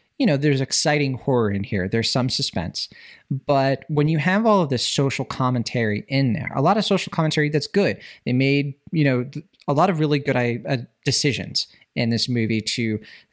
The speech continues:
get away from the sort of, like, okay, you know, the Candyman is victimizing Black people almost exclusively. You know, that's kind of the thing with the original Candyman, right?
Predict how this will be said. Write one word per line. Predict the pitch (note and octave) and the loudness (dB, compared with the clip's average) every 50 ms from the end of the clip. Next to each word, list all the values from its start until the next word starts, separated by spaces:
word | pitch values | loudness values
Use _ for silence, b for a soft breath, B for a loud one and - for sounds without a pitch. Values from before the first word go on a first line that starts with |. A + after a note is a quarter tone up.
| B - | B -2
get | E3 E3 | 0 2
away | F3 D#3 C#3 C#3+ C#3 C#3+ C#3+ | 2 2 2 2 2 2 2
from | C#3+ - C#3+ C3+ B2+ | 0 0 -2 -2 -2
the | B2+ | -2
sort | - - - B2+ B2 B2 | -2 -2 0 0 0 0
of, | B2 A#2+ A2+ - | 0 0 -2 -2
like, | A#2 A2+ G#2+ - - | -2 -2 -2 -2 -4
okay, | C#3+ B2 - - A#2+ A2 A2 G#2+ G#2+ G#2+ G2+ B B B B B B B | -6 -4 -2 -2 0 0 0 0 -2 -2 -4 B B B B B B B
you | B2+ | -2
know, | A#2+ | -2
the | G#2+ A2+ | -2 -2
Candyman | - - - C3 B2 A#2 A#2+ A#2+ A#2+ A#2+ A#2 | -4 -2 -2 -2 0 0 0 0 0 0 0
is | A#2 G#2+ A#2+ | 0 0 0
victimizing | A2+ C3 B2+ - C3 B2 A#2+ A2+ A2 G#2+ G#2+ A#2+ A#2 A2 A2 A2 A2 G#2+ G#2 - | -2 -2 -2 -2 -2 -2 0 0 0 0 0 0 0 0 0 0 -2 -2 -4 -4
Black | A#2 A#2 A2 G#2+ G#2+ - | -4 -2 -2 -2 -4 -6
people | - A#2 G#2+ G#2+ - A2+ G#2+ G2+ G2+ G2+ G#2 G2 G2 - _ _ _ - | -8 -8 -6 -6 -4 -2 -2 0 0 0 -2 -4 -4 -8 _ _ _ -6
almost | A#2+ B2+ B2 A2+ G#2 G#2 G2+ - - - - | -4 -2 0 0 0 0 -2 -2 -4 -6 -6
exclusively. | A2 G#2 - - - B2+ B2 A2 - A2 G2+ - G2+ G#2 G#2 A2 _ _ _ _ _ | -8 -8 -8 -6 -2 -2 -2 -2 -2 -4 -6 -8 -10 -12 -12 -14 _ _ _ _ _
You | - A#2 | -2 0
know, | A2 G#2 G#2 G#2 | 2 2 2 2
that's | G#2+ A2 G#2+ - - | 0 -2 -2 -4 -4
kind | - - C3+ B2 | -4 -4 -2 -2
of | A#2+ | -2
the | A#2+ A2 | -4 -4
thing | - B2+ A#2 A2+ | -4 -2 -2 -2
with | G#2 - | -2 -2
the | A2+ G#2+ | -2 -2
original | G#2 G2+ G#2+ F#2+ F#2+ | -2 -2 -2 -4 -4
Candyman, | - - B2 A#2+ A2+ G#2+ G2+ F#2+ F#2 F#2+ | -2 -2 0 2 2 2 2 2 0 0
right? | G2+ G#2+ A2 - | 0 0 -2 -4